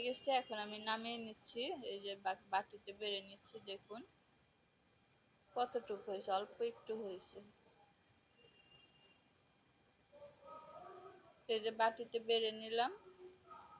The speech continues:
এখন আমি রান্না করব হচ্ছে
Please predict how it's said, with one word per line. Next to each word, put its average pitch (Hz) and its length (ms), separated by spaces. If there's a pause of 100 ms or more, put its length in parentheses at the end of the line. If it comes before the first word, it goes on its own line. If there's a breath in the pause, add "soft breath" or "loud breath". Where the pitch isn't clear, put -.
(1400)
এখন 226 340
আমি 233 200
রান্না 226 380
করব 214 260 (120)
হচ্ছে 220 420